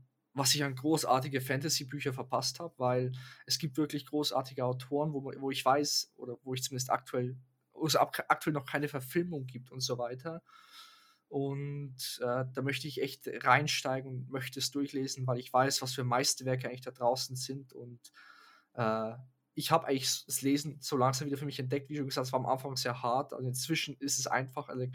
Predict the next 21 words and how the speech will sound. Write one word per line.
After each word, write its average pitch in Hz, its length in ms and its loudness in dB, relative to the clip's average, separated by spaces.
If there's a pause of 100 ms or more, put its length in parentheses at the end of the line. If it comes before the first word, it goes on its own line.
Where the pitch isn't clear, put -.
(400)
ich, - 180 -6
ich - 140 -2
hock 175 160 6
mich 147 120 -2
schon 160 360 -2
gern 131 180 0
abends 131 380 2
hin, 165 260 -2
pack - 220 2
mein 135 140 -4
Kindle 151 440 -4
aus 147 280 2
oder 143 100 -4
ich 139 80 -4
pack 135 160 2
das 127 140 -4
echte 143 260 -4
Buch 156 300 -14
raus 147 320 0
und 131 100 -2
dann 131 240 -4